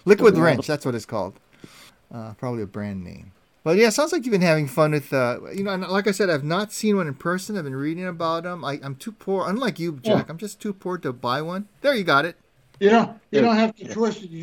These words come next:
Speaker 2: just pull it.
Speaker 1: Oh, just pull
Speaker 3: Yeah,
Speaker 1: it?
Speaker 3: just pull it. I thought there was a
Speaker 2: Just
Speaker 3: little
Speaker 2: pull
Speaker 3: twist
Speaker 2: it out
Speaker 3: there.
Speaker 2: on this one,
Speaker 3: Just a
Speaker 2: but it's a
Speaker 3: little, like, a
Speaker 2: really,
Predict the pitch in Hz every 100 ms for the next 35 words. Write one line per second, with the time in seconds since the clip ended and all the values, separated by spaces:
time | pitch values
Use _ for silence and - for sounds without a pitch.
0 | 190 185 - 226 175 - 190 196 - 208
1 | 220 175 - - 180 175 _ 165 160 180
2 | 165 139 - 117 202 - 202 196 185 175
3 | 156 151 143 156 139 165 175 170 180 247
4 | 294 294 220 147 135